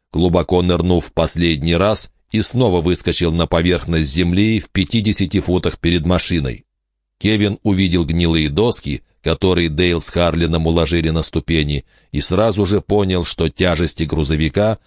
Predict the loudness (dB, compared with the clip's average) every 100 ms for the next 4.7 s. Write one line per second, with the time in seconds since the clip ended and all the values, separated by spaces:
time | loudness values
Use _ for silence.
0 | _ -4 0 2 2 2 2 2 2 0
1 | 0 -2 -2 0 2 0 -2 -4 -10 -12
2 | _ _ _ _ -10 -4 0 0 -2 -2
3 | 0 2 0 -4 _ _ -6 -4 0 -2
4 | 0 0 2 2 0 -2 -4